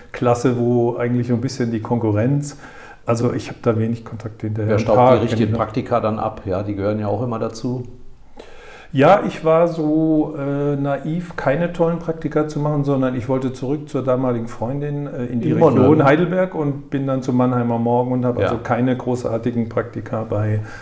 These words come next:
Speaker 1: Z D F oder Süddeutsche Zeitung oder Frankfurter Rundschau, was man eigentlich auch hätte machen können. Von daher habe ich die große, weite Welt der Medien eigentlich dann nur als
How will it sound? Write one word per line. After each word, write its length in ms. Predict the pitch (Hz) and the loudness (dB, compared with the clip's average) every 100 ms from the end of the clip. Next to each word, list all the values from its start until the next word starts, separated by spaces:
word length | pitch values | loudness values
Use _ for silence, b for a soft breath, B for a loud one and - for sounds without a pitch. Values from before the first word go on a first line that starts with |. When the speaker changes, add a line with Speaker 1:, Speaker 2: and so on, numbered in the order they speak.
| B B B - | B B B 0
Speaker 1:
Z 220 | 131 123 | 2 4
D 80 | 107 | 4
F 280 | 117 131 | 2 2
oder 160 | 135 120 | 4 4
Süddeutsche 540 | 117 123 120 117 123 | 4 2 0 0 -2
Zeitung 440 | - 113 107 113 117 | -2 2 2 4 4
oder 180 | 113 117 | 4 2
Frankfurter 400 | 120 117 - 117 | 2 0 0 2
Rundschau, 420 | 110 120 123 117 | 2 0 0 0
was 140 | 120 | 0
man 120 | 123 120 | 0 0
eigentlich 360 | 127 143 - | 0 0 -2
auch 220 | 143 117 - | 0 0 0
hätte 160 | 139 | -2
machen 340 | 139 139 139 131 | -2 -2 -2 -2
können. 200 | 135 131 | -2 0
Von 160 | 123 | 0
daher 220 | 113 131 | 0 0
habe 120 | 123 123 | 0 -2
ich 80 | |
die 140 | - 123 | -6 -8
große, 440 | - 127 143 151 | -2 0 2 2
weite 380 | 135 143 143 123 | 4 4 2 0
Welt 460 | 123 139 151 147 139 | 0 2 0 -2 0
der 100 | 123 | 2
Medien 560 | 127 127 143 135 131 | 2 0 0 -2 -2
eigentlich 460 | - 120 127 135 - | -4 -4 -4 -8 -8
dann 180 | 117 127 | -6 -6
nur 240 | 135 123 | -6 -6
als 220 | 120 - | -8 -10